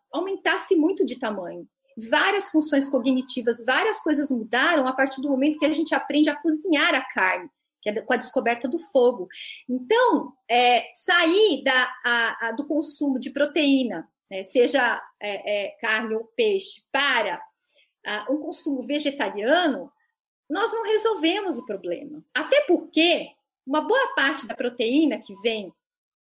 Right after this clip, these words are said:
é, dos vegetais, ela vem dos grãos. E o, e o Brasil é o maior exemplo do quanto a gente tá devastando a floresta, né, do crescimento que a gente tem de desmatamento pra monocultura, em especial da soja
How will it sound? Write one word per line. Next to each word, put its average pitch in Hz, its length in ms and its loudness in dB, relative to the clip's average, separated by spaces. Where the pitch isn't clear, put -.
é, 208 540 0
dos 285 180 -2
vegetais, 269 560 2
ela 302 140 4
vem 302 140 2
dos 370 180 4
grãos. 277 640 -2
E 539 80 0
o, 453 340 4
e 370 80 6
o 403 80 2
Brasil 349 420 2
é 403 80 -2
o 370 80 -6
maior 381 320 -2
exemplo 302 560 -2
do 330 160 -4
quanto 508 260 -2
a 466 40 0
gente 427 260 -8
tá 302 100 0
devastando 330 1160 -4
a 208 80 -4
floresta, 226 800 -4
né, 208 200 -10
do 226 100 -16
crescimento 302 680 0
que 392 80 -4
a 349 40 0
gente 302 260 0
tem 240 260 -4
de 262 100 -6
desmatamento 247 1040 -2
pra 539 160 4
monocultura, 508 1000 4
em 240 80 2
especial 254 520 0
da 294 140 0
soja 277 640 0